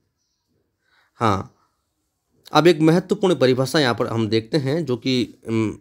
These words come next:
परीक्षा की दृष्टि से महत्वपूर्ण है। थांडाइक, थांडाइक के अनुसार उत्तम क्रिया करने तथा नई परिस्थितियों के साथ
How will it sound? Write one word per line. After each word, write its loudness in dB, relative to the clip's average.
परीक्षा 0
की 0
दृष्टि -4
से -8
महत्वपूर्ण -2
है। -2
थांडाइक, 4
थांडाइक 4
के 6
अनुसार 0
उत्तम 4
क्रिया 4
करने 2
तथा 2
नई 2
परिस्थितियों 0
के 2
साथ 4